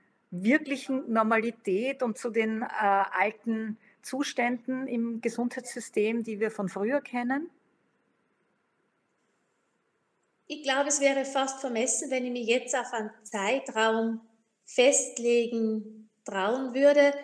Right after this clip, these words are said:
Speaker 2: Wir müssen jetzt erst einmal abwarten, was die Lockerung der Ausgangsbeschränkungen für Folgen nach sich zieht, ob wir überhaupt eine Veränderung bemerken, ob wir jetzt mehr Infektionen haben.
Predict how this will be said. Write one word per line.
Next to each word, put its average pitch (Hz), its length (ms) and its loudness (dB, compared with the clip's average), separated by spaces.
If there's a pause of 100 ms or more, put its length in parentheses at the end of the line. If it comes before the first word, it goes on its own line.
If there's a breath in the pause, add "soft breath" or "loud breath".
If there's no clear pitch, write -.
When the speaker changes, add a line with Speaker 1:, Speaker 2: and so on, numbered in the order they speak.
(300 loud breath)
Speaker 2:
Wir 262 100 0
müssen 294 280 -2
jetzt 277 200 -4
erst 208 220 -2
einmal 240 220 -2
abwarten, 240 640 -2
was 226 240 -2
die 240 80 -6
Lockerung 247 500 -2
der 214 180 0
Ausgangsbeschränkungen 233 1160 -4
für 233 160 -6
Folgen 233 340 -6
nach 226 220 -4
sich - 260 -10
zieht, 233 300 -6
ob 294 320 2
wir 277 120 4
überhaupt 233 520 -2
eine 220 220 -4
Veränderung 226 540 -8
bemerken, 220 480 -10
ob 247 220 -8
wir 247 80 -8
jetzt 233 320 -10
mehr 226 260 -4
Infektionen 226 840 -6
haben. 208 320 -6